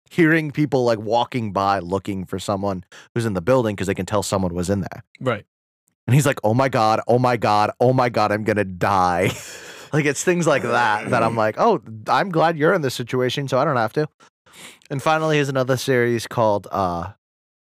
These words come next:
Speaker 1: Dirty Rooms, where they grade hotel rooms
Speaker 2: I've seen
Speaker 1: in
Speaker 2: that.
Speaker 1: the
Speaker 2: You've
Speaker 1: worst
Speaker 2: showed me that
Speaker 1: hotels.
Speaker 2: one.
Speaker 1: Or Not Another Dirty Room is what it's called.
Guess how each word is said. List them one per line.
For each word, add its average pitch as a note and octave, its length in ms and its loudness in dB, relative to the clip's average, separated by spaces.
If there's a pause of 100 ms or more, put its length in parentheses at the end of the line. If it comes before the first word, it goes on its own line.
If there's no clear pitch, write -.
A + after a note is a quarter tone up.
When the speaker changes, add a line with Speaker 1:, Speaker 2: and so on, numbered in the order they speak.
(220)
Speaker 1:
Dirty G#2+ 280 0
Rooms, A2+ 360 -2 (800)
where G#2 260 0
they G2+ 440 0
grade F#2+ 380 -2
hotel G2 340 -2
rooms D#2+ 400 -8 (140)
Speaker 2:
I've A#2 140 -10
seen A#2 180 -6
Speaker 1:
in - 40 -14
Speaker 2:
that. A2+ 120 -6
Speaker 1:
the G2+ 100 0
Speaker 2:
You've C3 140 -2
Speaker 1:
worst F#2+ 140 0
Speaker 2:
showed A#2 220 0
me G#2+ 60 -4
that E2+ 60 -2 (180)
Speaker 1:
hotels. C#2+ 40 -12
Speaker 2:
one. D2+ 180 -12 (4000)
Speaker 1:
Or D#3 180 -2
Not B2+ 200 -2
Another A2+ 300 -6
Dirty F2+ 240 -4
Room E2+ 220 -6
is E2 100 -16
what F2+ 80 -14
it's - 100 -20
called. F2+ 280 -18